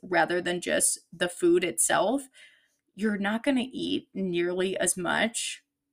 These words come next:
as you would on a cheat day. And as a result, even if you're in, like, a slight surplus or maintenance for that day, you're not gonna eat enough to put you into a surplus for the whole week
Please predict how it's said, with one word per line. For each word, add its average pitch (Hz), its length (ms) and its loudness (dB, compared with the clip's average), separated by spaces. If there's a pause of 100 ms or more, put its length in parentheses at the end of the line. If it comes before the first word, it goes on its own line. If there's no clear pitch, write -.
(100)
as 190 160 2
you 185 100 0
would 165 160 0
on 156 140 0
a 143 60 -2
cheat - 260 -4
day. - 360 -4 (200)
And 190 140 -2
as 170 180 0
a 190 60 0
result, 233 640 4 (480)
even 247 260 4
if 277 160 6
you're 262 140 0
in, 214 260 4
like, 208 160 0
a 175 80 0
slight 196 460 2
surplus 190 680 4
or 185 220 0
maintenance 185 500 -2
for 175 180 0
that 175 300 4
day, 208 420 4 (520)
you're 196 200 -4
not 190 280 0
gonna 240 220 -2
eat 180 340 -6
enough 185 560 -2 (100)
to - 140 -6
put - 300 -6
you 214 180 0
into 190 420 -2
a - 60 0
surplus - 640 4 (100)
for 196 160 2
the 185 80 2
whole 175 640 0
week 170 560 -2